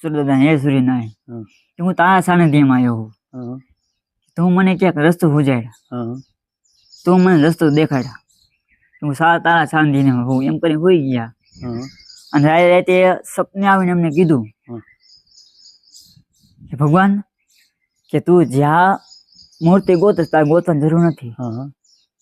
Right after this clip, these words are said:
Speaker 1: કે તું જે હૂતો હો ને,
Speaker 2: હમ હમ.
Speaker 1: એના ઓશિકા નીચે, એના ઓશિકા નીચે તું ખોદજે, તું
Speaker 2: હમ.
Speaker 1: હૂતો હો ને,
Speaker 2: ત્યાંથી મૂર્તિ
Speaker 1: માથાના
Speaker 2: નીકળે.
Speaker 1: ઓશિકા નીચે ગોતજે,
Speaker 2: હમ.
Speaker 1: ખોદજે હવારમાં,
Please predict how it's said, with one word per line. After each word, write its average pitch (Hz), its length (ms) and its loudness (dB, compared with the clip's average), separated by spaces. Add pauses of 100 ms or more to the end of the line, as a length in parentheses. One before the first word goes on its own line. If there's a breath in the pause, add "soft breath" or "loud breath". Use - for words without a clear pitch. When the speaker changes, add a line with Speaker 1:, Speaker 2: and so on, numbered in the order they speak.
(720)
Speaker 1:
કે 139 60 -14
તું 165 160 2
જે 170 160 4
હૂતો 175 380 0
હો 214 180 4
ને, 175 180 4
Speaker 2:
હમ 160 320 -2
હમ. 120 220 -10 (100)
Speaker 1:
એના 165 140 2
ઓશિકા 170 500 2
નીચે, 185 460 2 (1400)
એના 165 200 4
ઓશિકા 175 340 2
નીચે 175 240 0
તું 165 120 0
ખોદજે, 165 520 2 (300)
તું 143 80 -2
Speaker 2:
હમ. 131 40 -4
Speaker 1:
હૂતો 170 220 2
હો 185 120 4
ને, 135 300 2
Speaker 2:
ત્યાંથી 139 260 -4
મૂર્તિ - 0 -
Speaker 1:
માથાના 165 380 2
Speaker 2:
નીકળે. 175 180 2
Speaker 1:
ઓશિકા 165 300 0
નીચે 160 220 -4
ગોતજે, 156 540 2
Speaker 2:
હમ. 127 80 -2 (680)
Speaker 1:
ખોદજે 160 340 0
હવારમાં, 139 480 0